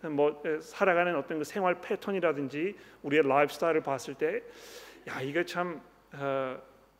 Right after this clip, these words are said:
부족해도 많이 부족한 것 같다." 하나님께서 보셨을 때 이거 정말 우리가 하나님의 백성이라고 할 수 있는 그런 삶을 살고 있는가?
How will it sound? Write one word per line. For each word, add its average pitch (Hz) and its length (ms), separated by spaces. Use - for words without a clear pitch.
부족해도 180 400
많이 143 260
부족한 156 400
것 147 80
같다." 123 440
하나님께서 185 500
보셨을 151 420
때 165 280
이거 156 180
정말 160 280
우리가 151 360
하나님의 185 420
백성이라고 165 500
할 156 100
수 - 140
있는 165 160
그런 147 180
삶을 165 340
살고 190 300
있는가? 156 500